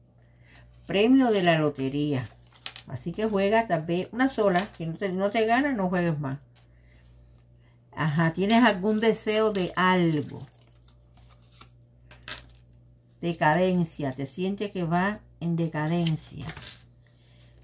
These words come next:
Creatividad. Crealidad.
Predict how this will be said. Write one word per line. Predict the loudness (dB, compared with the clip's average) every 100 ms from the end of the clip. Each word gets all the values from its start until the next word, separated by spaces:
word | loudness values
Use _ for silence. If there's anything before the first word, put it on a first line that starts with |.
| -20 -20 -20 _ _
Creatividad. | -6 0 2 4 2 0 2 2 2 0 -8 _ _ _ _ _
Crealidad. | -10 -2 0 2 0 0 0 -2